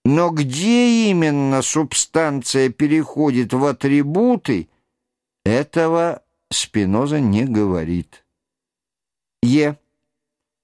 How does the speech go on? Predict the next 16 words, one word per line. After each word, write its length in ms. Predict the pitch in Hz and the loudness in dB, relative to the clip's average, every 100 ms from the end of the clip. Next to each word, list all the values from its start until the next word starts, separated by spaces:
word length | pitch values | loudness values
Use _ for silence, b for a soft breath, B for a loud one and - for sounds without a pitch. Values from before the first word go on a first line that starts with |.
| _ _ _ _ _ - | _ _ _ _ _ -2
Пятая 680 | 156 165 170 165 180 180 | 0 0 -2 -2 -2 -2
дефиниция 920 | 160 170 - 175 170 170 - 170 170 170 _ _ _ _ _ _ - | -2 -4 -2 -2 -2 -2 -2 0 0 -6 _ _ _ _ _ _ -2
касается 640 | 147 147 180 196 - 180 | -2 0 0 0 -2 -4
третьего 800 | - 160 180 226 196 - 120 101 | -2 0 2 2 0 -2 -2 -2
в 100 | 87 | -4
субстанции – 1000 | - 131 - - 123 101 90 - 95 - _ | -4 -4 -4 -4 -2 -2 -4 -2 -2 -4 _
модусов. 1040 | 107 113 143 185 170 104 - - 71 _ _ _ _ _ _ _ _ _ - | 0 2 2 0 -2 -6 -10 -10 -10 _ _ _ _ _ _ _ _ _ -2
Под 220 | 131 151 | -2 0
модусом 920 | 160 160 175 175 180 - 180 180 185 _ _ - | 0 0 0 -2 -4 -2 -2 -4 -10 _ _ -4
я 360 | 107 127 156 180 | 0 2 2 0
разумею 720 | 185 165 175 165 185 185 180 | -2 -2 0 0 0 0 0
состояние 840 | - 156 - 147 151 165 175 170 | 0 -2 0 0 0 0 0 -2
субстанции 1120 | 156 - 127 - - 135 156 175 175 - 180 180 | -2 -4 -4 -6 -2 -2 -2 -4 -4 0 0 0
или, 380 | - 135 139 135 - | 0 -2 0 -2 0
иными 640 | 143 143 131 135 151 185 196 | 2 2 2 2 0 0 -2
словами, 720 | - 170 180 180 180 175 | 0 0 0 -2 -2 -6